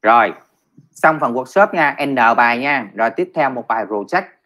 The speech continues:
Bài project của mình chiếm tới bốn mươi phần trăm lận. Project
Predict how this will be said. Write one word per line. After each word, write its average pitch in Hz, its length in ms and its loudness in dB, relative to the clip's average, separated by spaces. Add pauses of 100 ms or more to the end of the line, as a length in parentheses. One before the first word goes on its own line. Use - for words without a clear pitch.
(360)
Bài 131 220 4
project 127 320 -4
của 156 80 -12
mình 120 200 -8
chiếm 170 160 -6
tới 185 80 -4
bốn 190 340 0
mươi 233 140 0
phần 110 200 -8
trăm 127 240 0
lận. 92 180 -6 (540)
Project 131 320 -2